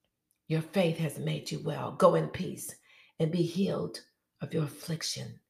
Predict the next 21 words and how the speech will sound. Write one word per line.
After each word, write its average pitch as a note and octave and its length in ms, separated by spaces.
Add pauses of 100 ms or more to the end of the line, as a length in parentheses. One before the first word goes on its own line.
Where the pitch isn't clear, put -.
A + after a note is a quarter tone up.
(140)
He E3+ 120
said - 260
to E3+ 40
go F3+ 220
in D#3+ 120
peace. - 540 (1000)
Do F3+ 60
you F#3 100
see B3+ 300
a A3 80
common G#3+ 400
thread G3 240
in F#3 100
this E3+ 160
passage F#3 420
of E3 100
scripture? - 600 (560)
It A#3 140
all C4 180
started B3 580
with A3 220